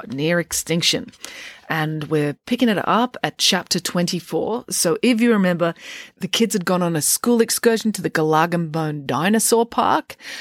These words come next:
Uh, but while they were there, of course, jewel thieves turned up and hijacked the bus with one of the dinosaurs attached to the top. So this is where we pick up the story.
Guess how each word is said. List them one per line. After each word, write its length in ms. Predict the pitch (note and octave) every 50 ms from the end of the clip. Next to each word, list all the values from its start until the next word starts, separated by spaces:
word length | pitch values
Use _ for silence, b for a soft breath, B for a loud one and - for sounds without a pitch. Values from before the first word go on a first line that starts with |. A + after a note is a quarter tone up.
| B B B B B
Uh, 140 | - C#3+ C#3
but 220 | C3 D#3+ E3+ C#3+ C3+
while 180 | D#3 D3+ D3
they 140 | D3 D#3+ D3+
were 120 | D3 D3+
there, 400 | C#3+ C3 C#3 C3 C3+ D3+ F#3 G3+
of 140 | - D#3+ D3
course, 320 | - - - - - - - -
jewel 300 | D3+ - C#3+ D#3 G3+ A#3+
thieves 320 | A#3 - A3+ G3+ F#3+ - -
turned 300 | - F3 E3+ E3+ E3+ D#3+
up 240 | D#3 F#3 G#3 - - -
and 280 | - E3 D#3+ D#3 D3+ C#3
hijacked 440 | B2+ - D3 D3 - C#3+ D3+ -
the 60 | - D#3+
bus 400 | D3+ D3+ D3+ D3 C#3+ - - -
with 360 | - C3+ C3+ C3+ B2+ - - - _ -
one 180 | C#3+ C#3 C3
of 80 | C3 B2+
the 60 | C3+
dinosaurs 520 | - B2+ A2 A2 B2 B2+ - - - -
attached 320 | - - - - - - -
to 80 | - -
the 80 | -
top. 300 | - - - - - _ - - B B B B B B B
So 120 | - - B2
this 240 | A#2+ B2+ C3 C3
is 140 | - D3 C#3
where 100 | B2+ B2
we 100 | A#2 B2
pick 160 | B2 - -
up 120 | - - -
the 80 | -
story. 440 | B2+ - - - - - - - -